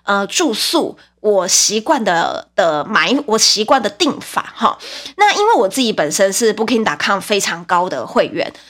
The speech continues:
那所以其实我全部都是从Booking，Booking dot com上面去，呃，做，做订购。那可是有很多人就会讲说，哈，哎，你这样子从Booking dot com上面去订购的话，其实风险很高。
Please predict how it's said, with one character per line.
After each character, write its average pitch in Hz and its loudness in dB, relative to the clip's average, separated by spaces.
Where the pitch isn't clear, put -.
那 226 0
所 240 2
以 233 2
其 190 -2
实 208 -2
我 180 0
全 - -2
部 294 0
都 220 0
是 220 0
从 196 -4
Booking，Booking 208 -4
dot 151 -2
com 190 -2
上 190 -2
面 185 -6
去， 180 0
呃， 160 0
做， 127 0
做 127 0
订 175 0
购。 - 0
那 359 0
可 254 -4
是 294 0
有 233 2
很 240 -2
多 226 0
人 214 0
就 226 0
会 226 4
讲 214 -4
说， 180 -2
哈， 185 0
哎， 233 0
你 190 -4
这 262 0
样 254 0
子 208 -4
从 190 -4
Booking 214 -2
dot 143 -6
com 190 -4
上 202 -2
面 185 -4
去 208 -2
订 190 -2
购 190 2
的 120 -6
话， 190 0
其 214 0
实 202 -2
风 247 0
险 160 -2
很 - -8
高。 - 0